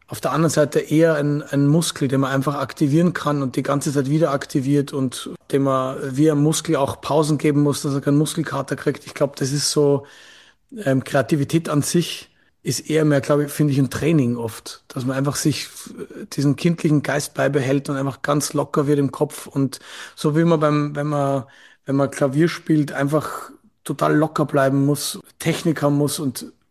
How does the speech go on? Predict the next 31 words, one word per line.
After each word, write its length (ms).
das 120
ist 80
bei 100
Kreativität, 460
glaub 120
ich, 100
auch 160
so. 360
Und 200
ich 60
glaub, 200
dann 180
ist 460
die 60
schwierige 300
Frage, 360
ob 80
man 100
Kreativität, 840
ob 100
man 100
einen 80
Beruf 320
macht, 400
der 100
dich 120
kreativ 400
fordert, 320
an 80
einem 140
Punkt, 580